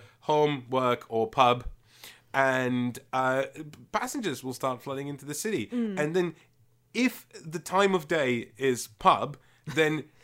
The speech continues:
Speaker 1: any passenger that is not at a pub location will want to go to a pub location
Speaker 2: <laughs>
Speaker 1: and fill it up. And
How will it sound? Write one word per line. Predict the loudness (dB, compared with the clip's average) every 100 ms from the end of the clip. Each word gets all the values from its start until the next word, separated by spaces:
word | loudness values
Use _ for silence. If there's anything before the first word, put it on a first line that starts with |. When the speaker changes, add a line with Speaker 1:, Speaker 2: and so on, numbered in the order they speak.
| -2
Speaker 1:
any | 0 0
passenger | 2 2 2 -2 0 0 -2
that | -2 0
is | 0
not | -2 0 4 4 4
at |
a | -2
pub | 0 -2 0
location | -2 -2 -6 -4 -4 -4 -6
will | -4 -4
want | 0 0 0
to | -2
go | 0 2
to | 2 -4
a |
pub | 0 -2 -2
location | -6 -6 -4 -2 -2 -4 -8
Speaker 2:
<laughs> | 0
Speaker 1:
and | 2 2 0
fill | 0 2
it | 4
up. | 4 2 -4 -16 -4
And | -2 -2